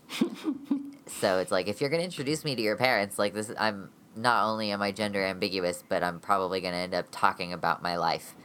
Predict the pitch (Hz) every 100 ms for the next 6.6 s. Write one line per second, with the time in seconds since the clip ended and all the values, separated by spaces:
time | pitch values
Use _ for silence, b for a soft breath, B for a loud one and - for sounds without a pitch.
0 | - 95 87 85 87 82 82 - - -
1 | - - 101 92 92 90 85 - 90 82
2 | 85 - 87 67 85 - - - 92 90
3 | - 95 85 82 B B - 95 78 98
4 | 101 87 73 - - B B - 104 98
5 | 87 92 92 101 110 101 104 95 92 98
6 | 90 - - - 104 104